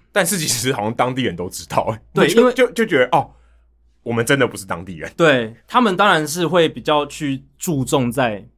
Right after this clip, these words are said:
Speaker 2: 印第安人这个克利夫兰当地的这些球迷群，他们主要的意见跟声浪。
Speaker 1: 嗯。而且 Guardians 其实它就是球场旁边那个桥，Hope Memorial Bridge，上面有四根柱子。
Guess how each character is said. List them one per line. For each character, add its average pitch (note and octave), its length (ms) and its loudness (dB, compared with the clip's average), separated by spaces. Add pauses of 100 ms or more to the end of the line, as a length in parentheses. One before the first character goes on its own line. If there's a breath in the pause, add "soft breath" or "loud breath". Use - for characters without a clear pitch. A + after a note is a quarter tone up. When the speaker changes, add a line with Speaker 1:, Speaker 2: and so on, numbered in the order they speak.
Speaker 2:
印 D3 100 -8
第 C#3+ 120 0
安 C#3+ 120 0
人 A#2+ 240 -4 (140)
这 C3+ 120 -10
个 A2+ 300 -4 (260 soft breath)
克 - 120 -2
利 C#3+ 80 2
夫 C#3 80 0
兰 B2 100 2
当 B2+ 280 -2
地 C3 200 -6
的 G2+ 80 -10
这 A2 100 -12
些 A#2 120 -4
球 A2 160 -10
迷 G2+ 120 -8
群， G2+ 240 -14
他 A2 140 -8
们 G#2+ 120 -6
主 G2 180 -12
要 G2+ 120 -8
的 F2+ 200 -12
意 F#2 140 -16
见 - 220 -16 (120)
跟 G#2+ 120 -8
声 D#3 280 2
浪。 F#2 100 -2
Speaker 1:
嗯。 - 20 -14
而 - 20 -14
且 - 40 -20 (680)
Guardians C3+ 580 0
其 - 220 -10
实 G#2+ 160 -8
它 A2+ 120 -4
就 G#2 120 -4
是 G#2 280 -8
球 F#2+ 200 -6
场 F#2+ 100 -6
旁 E2 140 -12
边 F2 120 -8
那 F#2+ 60 -8
个 F2+ 100 -10
桥， - 280 -10 (460)
Hope A2+ 320 -2
Memorial F#2+ 560 -2
Bridge， F2+ 400 -12
上 G#2+ 160 -8
面 G#2+ 140 -2
有 D#2+ 180 -8
四 - 300 -4
根 G2 260 -4
柱 - 240 -6
子。 - 200 -16